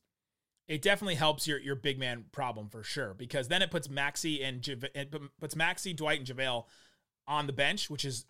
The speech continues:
desperately needed, <laughs> desperately needed for, for most of those guys. You can play Maxi with Brook Lopez,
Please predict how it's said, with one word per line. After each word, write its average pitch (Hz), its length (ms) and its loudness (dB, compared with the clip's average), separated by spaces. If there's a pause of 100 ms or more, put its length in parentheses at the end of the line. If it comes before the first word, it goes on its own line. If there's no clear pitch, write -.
(160)
desperately 160 500 2
needed, 147 400 0 (160)
<laughs> 202 80 6
desperately 165 460 2
needed 160 260 -2
for, 135 260 -2
for 147 80 -4
most 139 220 0
of 151 80 -4
those 147 140 -2
guys. 151 320 -2 (280)
You 170 120 -2
can 170 120 0
play 175 180 2
Maxi 165 400 0
with 185 160 0 (160)
Brook 175 180 -4
Lopez, 190 500 2